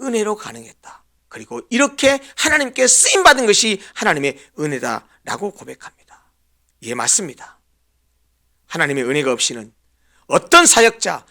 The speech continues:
어떤 직분자도 하나님 나라를 위한 수고를 할 수 없습니다. 주를 위해, 하나님 나라를 위해, 교회를 위해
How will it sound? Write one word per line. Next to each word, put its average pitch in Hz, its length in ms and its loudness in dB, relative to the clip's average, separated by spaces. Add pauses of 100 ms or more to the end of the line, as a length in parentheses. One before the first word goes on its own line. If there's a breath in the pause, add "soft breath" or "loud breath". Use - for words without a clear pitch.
(140 soft breath)
어떤 302 420 2
직분자도 139 760 -2 (220)
하나님 165 420 -2
나라를 123 400 -4
위한 113 200 -8
수고를 113 500 -8
할 135 220 -10
수 110 420 -6 (420)
없습니다. - 680 -14 (1300)
주를 139 360 -6
위해, 156 340 -4 (420)
하나님 175 380 -2
나라를 175 380 4
위해, 202 320 0 (280 soft breath)
교회를 220 460 6
위해 123 320 -4